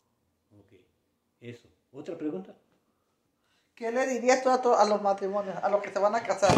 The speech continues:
Speaker 2: ¿Qué le dirías a las parejas que, que están empezando a casarse? ¿Qué le dirías?
Speaker 1: Mm,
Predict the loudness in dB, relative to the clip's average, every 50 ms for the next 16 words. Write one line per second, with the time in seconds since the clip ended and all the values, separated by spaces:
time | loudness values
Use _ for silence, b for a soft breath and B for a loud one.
0 | 2 0 -2 -2 2 2 2 4 4 2 2 2 2 2 2 0 0 0 0 -2
1 | -4 -4 -6 -6 -8 -12 -14 -10 -8 -6 -6 -6 -6 -8 -6 -6 -8 -8 -8 -6
2 | -6 -6 -6 -8 -12 -12 -14 -18 -20 -20 _ _ _ _ _ _ _ _ _ _
3 | _ _ _ -14 -10 -8 -6 -6 -6 -8 -8 -12 -14 -16 _ _ _ _ _ _
4 | _ _ _ _ _ _ _ _ _ _ _ _ _ _ _ _ _ _ _ _
5 | _ _ _ _ _ _ _ _ _ _ _ _ -20 -18 -16 -14 -14 -12 -12 -14
6 | -14 -16